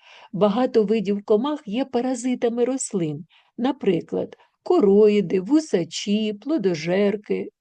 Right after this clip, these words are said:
і тварин, воші, блохи. Окрасою природи є комахи із незвичним синім забарвленням, і представники з таким кольором трапляються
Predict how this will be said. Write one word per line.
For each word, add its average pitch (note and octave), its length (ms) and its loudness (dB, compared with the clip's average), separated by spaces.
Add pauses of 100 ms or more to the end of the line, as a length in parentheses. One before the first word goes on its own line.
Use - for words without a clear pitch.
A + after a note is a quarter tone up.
(120)
і E4 100 4
тварин, E3+ 600 0 (360)
воші, G#3+ 800 0
блохи. E3+ 680 -4 (720)
Окрасою G#3 640 2
природи G#3 440 2
є F#3+ 180 2
комахи G#3+ 640 -2
із A3+ 240 -8
незвичним G#3 960 -2
синім G#3 440 -2
забарвленням, E3 840 -2 (340)
і D#4 120 4
представники G#3+ 760 2
з - 80 -14
таким A#3 380 -4
кольором A3+ 460 0
трапляються A3+ 800 -4